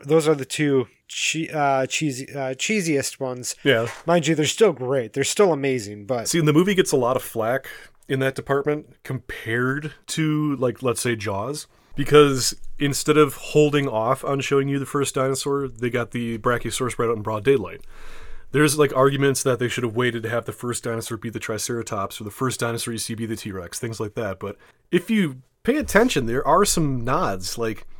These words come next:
Speaker 2: the, the scene with the raptor paddock that we discussed. You don't see a dinosaur in that.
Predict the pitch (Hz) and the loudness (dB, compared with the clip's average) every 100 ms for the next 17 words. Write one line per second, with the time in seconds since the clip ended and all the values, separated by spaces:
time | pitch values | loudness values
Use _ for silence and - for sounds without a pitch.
0 | - 139 147 135 135 180 175 151 131 160 | -8 6 6 6 2 2 2 2 4 4
1 | 143 - 104 87 117 107 107 107 - 98 | 2 -2 -6 -6 -8 -6 -6 -8 -6 -8
2 | - - _ _ - 135 196 - 208 143 | -8 -14 _ _ -4 6 6 6 0 0
3 | 113 104 - 95 87 87 | -2 -4 -6 -8 -10 -16